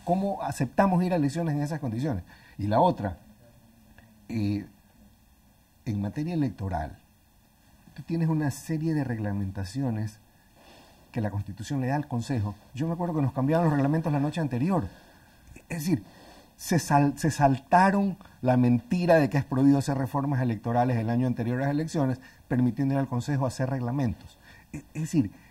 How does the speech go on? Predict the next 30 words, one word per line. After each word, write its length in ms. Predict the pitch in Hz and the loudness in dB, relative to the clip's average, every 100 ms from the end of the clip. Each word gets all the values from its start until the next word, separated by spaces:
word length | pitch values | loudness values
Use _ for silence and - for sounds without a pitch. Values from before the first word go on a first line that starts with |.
| _ | _
el 140 | - 131 | -4 -2
tema 380 | - 208 208 180 | 0 0 2 2
electoral 500 | 139 - 131 151 139 | 0 0 0 2 2
es 80 | |
un 140 | 135 131 | 0 0
tema 340 | 151 156 160 - _ _ _ _ _ _ _ | -2 -2 -4 -8 _ _ _ _ _ _ _
terrible. 640 | 160 156 208 190 104 80 - - | 2 2 0 2 2 -2 -8 -4
No 120 | 165 | -4
podemos 300 | 180 185 175 | -2 -2 -2
pensar 440 | - 139 175 175 | -2 -2 0 -2
solamente 680 | 170 - 185 175 156 151 147 | -4 0 2 2 2 0 0
centrarnos 640 | 135 135 139 147 147 156 139 | -2 -2 -2 -2 0 0 2
en 120 | 117 | 0
el 100 | 107 | -2
Consejo 460 | 110 104 151 160 | -4 -4 -4 -2
de 80 | 156 | -4
Participación, 840 | 123 104 98 90 90 95 185 127 - - _ _ _ _ _ - - _ | -4 -8 -8 -12 -14 -8 -4 -4 -4 -16 _ _ _ _ _ -20 -20 _
porque 400 | - 120 139 131 - _ _ _ _ _ _ | -4 -4 -4 -6 -12 _ _ _ _ _ _
el 140 | 127 127 | -4 -2
tema 280 | 185 185 190 | -2 0 2
electoral 560 | 147 - 147 170 160 | 0 0 2 2 0
es 140 | 151 - | -4 -6
tan 360 | - 190 208 - | -2 -2 -2 -4
o 80 | 120 | -6
quizás 300 | 127 180 156 | -4 -2 0
más 180 | 165 156 | -2 -2
grave 360 | 185 185 160 | -2 -2 -2
que 80 | 123 | -2
el 80 | 185 | -4
otro, 260 | 208 - | -4 -8